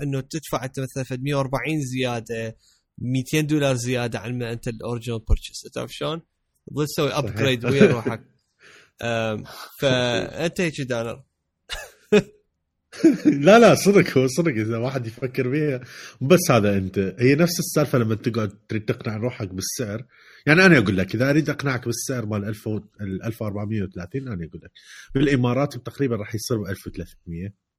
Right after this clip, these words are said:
Speaker 2: ناقص عشر دولار، بس قول هاي مو بيناتنا. تمام، لحد ما توصل
Speaker 1: <laughs>
Speaker 2: والطريق والهذا، إيه هاي فراطة، شايف؟
Speaker 1: إيه،
Speaker 2: لحد ما
Speaker 1: فراطة
Speaker 2: توصل
Speaker 1: مو
Speaker 2: و-،
Speaker 1: بيناتنا.
Speaker 2: و-، إيه بالضبط، لحد ما توصل وهذا،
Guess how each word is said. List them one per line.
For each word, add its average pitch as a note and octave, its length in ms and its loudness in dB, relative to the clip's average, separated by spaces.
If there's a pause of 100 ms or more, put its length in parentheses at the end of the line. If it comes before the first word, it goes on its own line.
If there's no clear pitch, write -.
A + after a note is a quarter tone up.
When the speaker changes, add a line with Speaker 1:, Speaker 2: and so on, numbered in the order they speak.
(120)
Speaker 2:
ناقص F#3+ 340 0
عشر - 180 -4
دولار، F#2 240 -2
بس B2 180 -2
قول C3 160 0
هاي A2+ 120 0
مو F#2 120 -2
بيناتنا. D#2+ 500 -10 (600)
تمام، B2+ 280 0
لحد F#3+ 300 4
ما F#3 180 6
توصل B2 680 4
Speaker 1:
<laughs> - 0 -
Speaker 2:
والطريق A#2 640 4
والهذا، A2+ 600 2 (400)
إيه D3+ 160 6
هاي C3 60 8
فراطة، A#2+ 520 2
شايف؟ B2+ 420 2 (260)
Speaker 1:
إيه، D3+ 220 4
Speaker 2:
لحد C#3+ 280 4
ما F#3 120 10
Speaker 1:
فراطة G#3 160 10
Speaker 2:
توصل E3 320 6
Speaker 1:
مو B2+ 60 4
Speaker 2:
و-، C3 80 4
Speaker 1:
بيناتنا. D3+ 580 6
Speaker 2:
و-، A#2 200 0 (840)
إيه E3+ 180 6
بالضبط، A#2+ 460 0
لحد D#3 200 0
ما D#3+ 100 4
توصل D#3+ 460 2
وهذا، C3+ 540 0